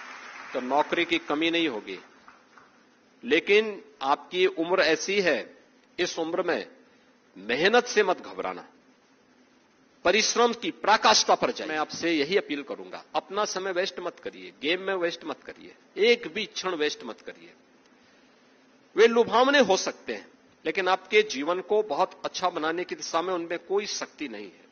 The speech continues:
अपने आप पे विश्वास करिए, टेक्नोलॉजी से अपने आप मजबूत बनिए। और मैं आपको इस बात को बता देता हूं, दुनिया की आज के दिन पर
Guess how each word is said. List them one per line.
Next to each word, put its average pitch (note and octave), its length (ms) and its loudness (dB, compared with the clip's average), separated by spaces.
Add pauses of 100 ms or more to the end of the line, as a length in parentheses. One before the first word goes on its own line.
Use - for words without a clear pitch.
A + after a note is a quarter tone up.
(420)
अपने G#3+ 260 0
आप A3 140 0
पे G#3 60 -2
विश्वास E3+ 500 -2
करिए, G3 360 0 (680)
टेक्नोलॉजी A#3 640 4
से E3+ 160 -2
अपने D#3 240 -2
आप D#3 200 -2 (380)
मजबूत C#3 440 -8
बनिए। F2 300 -16 (180)
और F#3+ 140 0
मैं G#3 100 -4
आपको G#3 240 -2
इस G#3 140 -2
बात G3 200 2
को G#3+ 100 0
बता G#3+ 220 4
देता F#3+ 220 -4
हूं, G#2 100 -8 (1600)
दुनिया B3 400 8
की C4 560 4 (960)
आज F#3+ 300 6
के C4+ 240 2
दिन F#3+ 280 0
पर A3 640 6